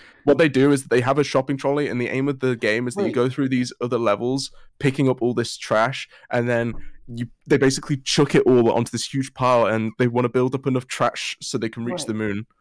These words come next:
Speaker 1: Hold on. This is what all, also the
Speaker 2: <laughs>
Speaker 1: se-, series is about. Like, they
Speaker 2: Is
Speaker 1: want
Speaker 2: it?
Speaker 1: to reach the moon.
Speaker 2: Oh, really? Oh,
Speaker 1: As
Speaker 2: shit.
Speaker 1: well.
Speaker 2: Oh,
Speaker 1: Yeah.
Speaker 2: okay. I didn't know
Speaker 1: Like, some
Speaker 2: that.
Speaker 1: of the episodes, they were, like, trying to, like, experiment on, like,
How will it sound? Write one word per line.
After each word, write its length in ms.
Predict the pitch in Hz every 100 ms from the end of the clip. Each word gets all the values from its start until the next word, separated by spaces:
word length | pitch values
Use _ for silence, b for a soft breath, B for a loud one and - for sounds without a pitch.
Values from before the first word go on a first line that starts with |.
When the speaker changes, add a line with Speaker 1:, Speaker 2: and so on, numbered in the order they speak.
| _
Speaker 1:
Hold 460 | - - - 214 123
on. 220 | - - - b -
This 180 | -
is 40 | 254
what 120 | 208
all, 220 | 180 196 196
also 380 | - 196 190 185
the 80 | 196
Speaker 2:
<laughs> 260 | - - -
Speaker 1:
se-, 100 | 220
series 340 | - 226 202
is 100 | 143
about. 400 | 127 - 78 55 _ _ _ _ 123
Like, 260 | 131 139
they 80 | 147
Speaker 2:
Is 180 | 127 120
Speaker 1:
want 140 | 151
Speaker 2:
it? 60 | 202
Speaker 1:
to 80 | 156
reach 200 | 151 165
the 60 |
moon. 380 | 165 190 113 104 _ _ _ _
Speaker 2:
Oh, 200 | 160 185
really? 500 | 127 113 131 226 349 -
Oh, 140 | 139
Speaker 1:
As 80 | 170
Speaker 2:
shit. 160 | 160
Speaker 1:
well. 340 | 190 - 117 - _ _ _ _ _ _ -
Speaker 2:
Oh, 420 | 131 190 107 107 _
Speaker 1:
Yeah. 60 | -
Speaker 2:
okay. 320 | 151 123 139 104 _ 117
I 40 |
didn't 140 | 123 110
know 60 | 110
Speaker 1:
Like, 80 | 104
some 100 | 170
Speaker 2:
that. 40 |
Speaker 1:
of 40 |
the 80 | 160
episodes, 340 | 160 170 143 143
they 120 | 151
were, 120 | 151
like, 340 | 151 147 151 -
trying 280 | 139 147 156
to, 100 | 156
like, 180 | 147
experiment 680 | 143 143 - 131 135 143 147
on, 120 | 117 113
like, 320 | 123 120